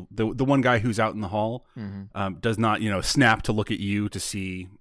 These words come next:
Speaker 2: Right.
Speaker 1: that you had cast this spell. He does, he's not, um, projecting that he has that information privy to himself. Uh, what would you like to do? You're, you have movement and bonus action still to go.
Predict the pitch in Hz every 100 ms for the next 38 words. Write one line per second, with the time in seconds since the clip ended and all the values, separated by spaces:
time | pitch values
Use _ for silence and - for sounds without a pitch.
0 | _ 117 98 113 98 95 85 98 90 -
1 | 90 - 87 80 104 98 90 101 90 95
2 | 85 - 90 85 82 - _ _ _ -
3 | - 95 - 87 80 85 82 82 82 82
4 | - 123 113 110 104 90 82 82 - -
5 | - 92 90 82 104 - - 139 98 78
6 | 90 - - - - - - 107 101 95
7 | - 113 151 165 170 165 139 185 90 90
8 | 101 104 117 110 127 110 120 123 127 -
9 | 107 110 110 104 101 - 85 - 87 85
10 | 78